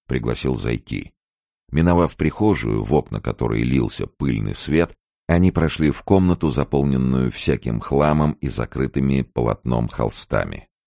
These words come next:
И сразу же по винтовой лестнице поднялись в просторную светлую студию. Голые стены, облицованные плиткой,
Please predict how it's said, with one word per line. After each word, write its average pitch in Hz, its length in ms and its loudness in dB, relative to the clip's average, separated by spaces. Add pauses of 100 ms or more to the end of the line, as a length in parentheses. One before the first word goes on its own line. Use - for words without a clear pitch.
И 85 100 4
сразу 76 540 0
же 50 180 -8
по - 120 -4
винтовой 62 500 0
лестнице 76 560 0
поднялись 60 520 -4
в - 100 -20
просторную 67 720 0
светлую 57 580 -2
студию. 50 640 -6 (580)
Голые 80 420 4
стены, 55 360 -2
облицованные 55 720 -2
плиткой, 53 540 -6